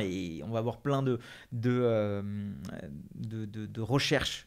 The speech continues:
euh, de, de ces gens-là. C'est surtout sur ces deux, trois dernières années que j'ai vu, moi, un, un pic au niveau, euh, un, l'utilisation des outils,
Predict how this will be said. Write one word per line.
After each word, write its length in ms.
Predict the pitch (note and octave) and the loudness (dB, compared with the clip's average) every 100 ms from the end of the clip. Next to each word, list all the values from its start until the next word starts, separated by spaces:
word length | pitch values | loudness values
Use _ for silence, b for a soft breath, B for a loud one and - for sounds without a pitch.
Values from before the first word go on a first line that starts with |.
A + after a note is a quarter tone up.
| _ A#2+ | _ -6
euh, 360 | A2+ G#2+ G#2+ | -4 -2 -4
de, 220 | G#2+ A2+ | -4 -6
de 140 | G#2+ A2+ | -4 -4
ces 180 | A#2 A#2 | -2 -2
gens-là. 300 | A#2 C#3 E3+ B B - | 0 0 -4 B B -2
C'est 80 | |
surtout 320 | B2+ D3+ F3+ E3+ | -2 0 -4 -2
sur 0 | |
ces 280 | C3+ - | -2 -2
deux, 160 | A#2+ C#3 | 2 2
trois 180 | - C#3+ | 4 4
dernières 340 | C3+ C3+ A#2+ | 4 4 2
années 180 | A#2+ B2 | 2 0
que 140 | - | -2
j'ai 160 | G#2 A#2 | 0 0
vu, 160 | A#2 C#3 | 0 -2
moi, 480 | B2+ A#2+ C3 D#3 - | 2 2 0 -4 -8
un, 200 | G2+ - | -8 -6
un 120 | A#2 - - | -8 -6 -8
pic 320 | F3+ - - b b - | -8 -8 -16 b b -4
au 140 | A#2+ | 0
niveau, 500 | A#2 A#2 A2 B2+ D3 b b - | 2 2 2 0 -2 b b -18
euh, 40 | - - | -8 2
un, 160 | E3 | 4
l'utilisation 640 | C#3 C3+ D3 E3 D#3 D#3 D#3 | 4 2 2 2 2 2 2
des 140 | C#3 | 0
outils, 380 | C3+ - D3+ | -2 -4 -4